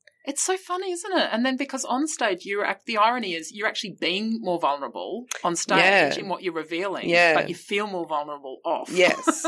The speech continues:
Speaker 1: <laughs>
Speaker 2: Yeah. It's true.
Speaker 1: It's a weird
Speaker 2: But it's funny
Speaker 1: thing.
Speaker 2: because I'm not a different persona on stage. If you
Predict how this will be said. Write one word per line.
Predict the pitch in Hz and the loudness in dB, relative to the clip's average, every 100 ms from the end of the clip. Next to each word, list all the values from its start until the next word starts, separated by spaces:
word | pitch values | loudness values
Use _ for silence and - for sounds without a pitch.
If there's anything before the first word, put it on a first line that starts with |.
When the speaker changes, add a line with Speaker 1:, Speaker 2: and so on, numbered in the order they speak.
| 302 | 0
Speaker 1:
<laughs> | - | 2
Speaker 2:
Yeah. | 208 233 214 131 135 - - - - | 6 8 8 6 2 -4 -10 -14 -4
It's | - 196 - | 2 2 2
true. | - 220 180 135 | 4 6 6 4
Speaker 1:
It's | - | -4
a | 233 | -10
weird | 220 | 2
Speaker 2:
But | 233 | 4
it's | - | 6
funny | 294 277 | 8 10
Speaker 1:
thing. | 262 | 10
Speaker 2:
because | 233 247 240 | 8 6 6
I'm | 247 | 8
not | 285 | 8
a | 311 | 8
different | 320 330 302 | 6 4 4
persona | 277 269 190 180 | 4 6 8 10
on | 175 170 | 8 6
stage. | 170 156 160 | 6 4 4
If | 170 | 2
you | 208 - | 0 0